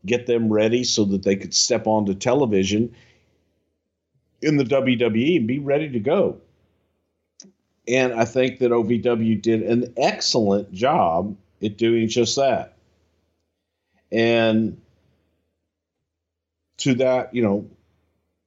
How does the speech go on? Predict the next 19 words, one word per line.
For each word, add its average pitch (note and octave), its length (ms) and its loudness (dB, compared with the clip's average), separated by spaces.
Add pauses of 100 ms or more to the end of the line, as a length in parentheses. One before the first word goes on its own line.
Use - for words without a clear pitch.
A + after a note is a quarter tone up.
(1400)
the G2 80 -14
trainers, C3+ 840 0 (1000)
Danny G#2+ 260 0
Davis, C#3 580 -2 (380)
Jim A2+ 220 0
Cornette, A2+ 520 2 (520)
I C3 80 -8
think D3+ 260 -2
everyone D3+ 400 0
that C3+ 80 0
was A#2+ 180 -2
involved A#2+ 520 0
there F2 360 2 (1000)
played B2 600 -2
a G2+ 360 0
huge B2+ 680 -4
part G#2+ 580 -2 (580)
in A2 520 0 (340)
providing A#2+ 960 0